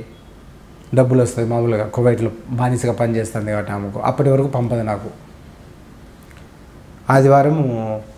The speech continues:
భోజ-, భోజనం చేసేసి కూర కూడా చేయకుండా బైబిల్లో ఆమె తీసుకున్న దశంభాగం డబ్బులు ఉంది, కానీ వాళ్ళ అమ్మోళ్ళ ఇంటికి పోయి తినేసి అందరూ పడుకుండేసినారు. ఆమె భోంచేసి పిల్లలకు భోజనం పెట్టుకునేసి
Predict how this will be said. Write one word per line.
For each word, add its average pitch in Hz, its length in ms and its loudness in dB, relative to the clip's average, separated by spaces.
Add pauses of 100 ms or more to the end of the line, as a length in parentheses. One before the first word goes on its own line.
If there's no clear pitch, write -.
(580)
భోజ-, 139 560 2
భోజనం 147 420 4
చేసేసి 143 300 2
కూర 160 280 4
కూడా 156 160 8
చేయకుండా 139 360 4
బైబిల్లో 151 500 6
ఆమె 135 240 4
తీసుకున్న 147 500 -2 (880)
దశంభాగం 156 580 6
డబ్బులు 127 300 2
ఉంది, 170 460 4 (340)
కానీ 170 280 8 (920)
వాళ్ళ 147 180 8
అమ్మోళ్ళ 165 280 6
ఇంటికి 151 200 4
పోయి 156 140 4
తినేసి 147 420 2
అందరూ 127 440 2
పడుకుండేసినారు. 104 1000 0 (1500)
ఆమె 139 260 6
భోంచేసి 143 560 4
పిల్లలకు 139 360 6
భోజనం 131 420 2
పెట్టుకునేసి 123 680 0